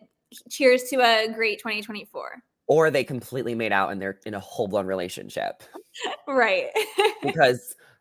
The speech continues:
Speaker 2: there is a lot of people, you know, Jason unfollowed Caitlyn today and Caitlyn unfollowed Jason. And
Speaker 1: Oh,
Speaker 2: apparently
Speaker 1: lovely.
Speaker 2: this is Zach's ex-girlfriend who, and this says, "Happy New Year's, Jason." Apparently this is Zach Clark's ex-girlfriend who posted this on her Instagram story.
Speaker 1: Weird.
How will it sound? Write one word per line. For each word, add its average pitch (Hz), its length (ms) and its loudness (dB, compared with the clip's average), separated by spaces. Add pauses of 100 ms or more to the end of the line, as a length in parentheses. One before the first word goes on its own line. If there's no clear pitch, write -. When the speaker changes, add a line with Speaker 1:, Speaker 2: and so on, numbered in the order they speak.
(140)
Speaker 2:
there 143 140 2
is 160 100 4
a 185 60 6
lot 156 140 8
of 147 60 -4
people, 131 460 4
you 135 100 -6
know, 143 80 -2
Jason 180 380 -2
unfollowed 151 420 0
Caitlyn 110 300 -6
today 101 280 -2
and 90 80 -10
Caitlyn 107 260 -6
unfollowed 101 300 -4
Jason. - 400 -10 (580)
And 277 420 4
Speaker 1:
Oh, - 600 -12 (320)
Speaker 2:
apparently 135 420 0
Speaker 1:
lovely. 127 40 -4
Speaker 2:
this 135 160 -4
is 123 180 -2
Zach's - 720 0 (240)
ex-girlfriend 113 760 -2
who, 110 240 -6 (480)
and 107 200 -6
this 110 160 -6
says, 104 340 -2 (160)
"Happy 117 260 -4
New 113 80 -4
Year's, 101 200 -6
Jason." 90 360 -6
Apparently 110 380 -4
this 101 180 -6
is 98 120 -6
Zach 98 220 0
Clark's 92 300 -6
ex-girlfriend 92 480 -6
who 92 60 -8
posted 92 320 -6
this 90 140 -8
on 92 100 -6
her 90 80 -6
Instagram 107 460 -6
story. 131 440 -4 (380)
Speaker 1:
Weird. 175 220 -8